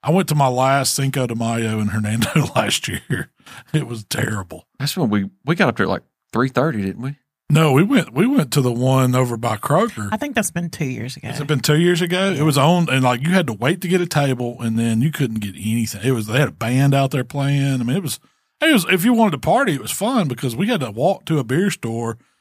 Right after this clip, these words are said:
Speaker 1: and, like, pass beer over the <laughs> fence 'cause we couldn't get it to, they couldn't have enough servers to serve everybody that was there. And you could hang up eating. There was no chips and salsa.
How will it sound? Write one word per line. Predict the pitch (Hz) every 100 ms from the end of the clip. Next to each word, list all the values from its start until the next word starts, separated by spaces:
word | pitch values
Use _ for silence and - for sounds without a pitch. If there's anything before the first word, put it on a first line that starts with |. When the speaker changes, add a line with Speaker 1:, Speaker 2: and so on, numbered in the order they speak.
| _
Speaker 1:
and, | 123
like, | 135 -
pass | - 156 151
beer | 143 156 156 143
over | 160 170 160
the | 120
<laughs> |
fence | - 190 214 - 175 - - - - 170
'cause | 185 175
we |
couldn't | 214 233 190
get | 240
it | 208
to, | 202 - 143
they | 156
couldn't | 147 202 180
have | 185 196
enough | 202 -
servers | 190 247 254 160
to | 165
serve | 151 156 185 180
everybody | 190 185 196
that | 196
was | 180 170
there. | 208 277 - _ _ _ _
And | 139
you | 214
could | 185
hang | - 180 190
up | 185 143
eating. | 214 135
There | 127
was | 233 196
no | 165 165
chips | - 151 -
and | 113
salsa. | 110 156 139 101